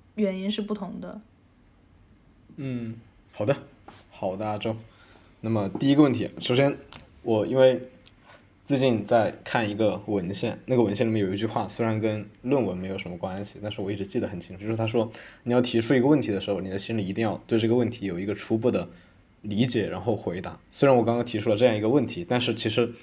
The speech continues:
Speaker 2: 我的心里对这个问题是有一定的答案的。我想说，表达的就是，<clears throat> 嗯，他们的爱情，啊，当然其实我也认为他们的爱情是真正的爱情，嗯，但是我没有感觉到，就是因为我从来没有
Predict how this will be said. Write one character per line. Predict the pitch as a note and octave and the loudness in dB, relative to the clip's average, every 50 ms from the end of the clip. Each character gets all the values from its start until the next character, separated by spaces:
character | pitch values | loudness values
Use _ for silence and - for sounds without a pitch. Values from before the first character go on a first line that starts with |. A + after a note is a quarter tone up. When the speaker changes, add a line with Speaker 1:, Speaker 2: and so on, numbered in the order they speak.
| - - - - | -20 -20 -12 -6
Speaker 2:
我 | G#2+ G#2 G2 | -2 -2 0
的 | G2+ | 0
心 | - - C3+ C3 | -2 -2 -2 -2
里 | A#2 | 0
对 | A2 C3 | 0 0
这 | B2+ C3+ C3 | 0 0 0
个 | C#3 | -2
问 | C3 | 0
题 | A#2 G#2 | -2 -2
是 | - - C3 | -2 0 0
有 | A2+ G2 D#2+ | 0 0 0
一 | E2+ | -4
定 | - - A#2+ | -6 -6 -6
的 | G2+ | -6
答 | E2+ E2 - - | -6 -8 -10 -12
案 | D2 F#2+ A2 G#2+ | -10 -8 -8 -8
的。 | F#2 F2 - - - - _ _ _ _ - | -8 -10 -12 -18 -20 -20 _ _ _ _ -8
我 | G2+ A#2 | -6 -2
想 | - D3 A#2 G2+ F2 - | 0 0 -2 -2 -4 -8
说， | - - - A#2 A2+ | -6 0 2 2 2
表 | A2+ A#2 - A#2+ G2 F2+ F#2+ | 2 4 4 4 6 4 2
达 | F#2+ F#2 | 0 -4
的 | F#2+ F2+ F#2+ | -4 -4 -4
就 | F2 - A2 G2+ G2 | -4 -2 -2 -2 -2
是， | - - G2+ F#2+ F2 E2 - - | -2 -4 -6 -6 -6 -6 -12 -12
<clears throat> | _ - B2 C3 A#2 G#2+ | _ -4 -4 -4 -4 -6
嗯， | G#2+ G#2 A2 G2+ G2+ F#2 - | -8 -8 -8 -8 -8 -8 -10
他 | - - - | -8 -4 -2
们 | A#2+ A#2+ | 0 2
的 | A#2 A2+ A2 - - | 2 2 2 2 2
爱 | - C3 A#2+ A2 | 2 4 4 4
情， | G#2+ - - F2 E2+ - - - - - - _ _ _ | 2 -2 -6 -10 -10 -12 -16 -20 -20 -20 -20 _ _ _
啊， | - F#2+ F#2 F2+ | -12 -10 -6 0
当 | - B2 A#2+ | 2 2 4
然 | A#2 A2+ | 2 2
其 | - A#2+ | 0 -2
实 | A2 B2 | 0 2
我 | A2 G2 G#2+ | 4 6 6
也 | B2 A#2+ | 6 6
认 | A#2+ B2 A2 | 6 4 2
为 | G2+ G2 | 2 0
他 | - G#2 | 0 -2
们 | G2+ F#2 | -4 -4
的 | D#2 | -2
爱 | F2+ G#2+ | -4 -4
情 | G#2 G2 | -4 -4
是 | G2 F#2+ | -6 -6
真 | - F#2+ | -6 -6
正 | F#2+ G2 F2+ | -6 -6 -6
的 | |
爱 | F#2 F#2 D#2+ | -6 -6 -6
情， | - - - - - - - - - - _ _ - | -8 -10 -14 -18 -20 -20 -20 -20 -20 -20 _ _ -12
嗯， | F#2+ G2+ G2 F#2+ F#2 F#2 F#2+ - | -8 -6 -6 -6 -6 -8 -8 -4
但 | - C#3+ C#3 | 0 0 0
是 | C3 - C#3 | 0 0 -2
我 | A#2 G#2 | 0 0
没 | F#2+ F2+ E2 | 0 0 0
有 | F#2+ A#2+ A#2+ | 0 0 0
感 | - - F#2+ E2 | 2 0 -2 -2
觉 | D#2+ F2+ F2+ | -2 -4 -2
到， | F#2+ G2+ F2 D2+ - - - _ _ _ - - - _ - | 0 0 -2 -2 -4 -10 -20 _ _ _ -20 -20 -20 _ 2
就 | - D#3+ | 2 4
是 | - D#3 C#3 A#2 - - - - - _ | 4 4 2 2 2 0 -6 -14 -10 _
因 | - C3+ D3 | 2 4 6
为 | D3 C3+ | 6 6
我 | G#2+ G2+ | 4 2
从 | - - - E2 G2+ | 0 -2 -4 0 2
来 | A#2+ C#3 D3 C#3+ | 2 4 4 4
没 | - - A2 | 2 2 4
有 | A2+ G#2+ A2 | 4 2 2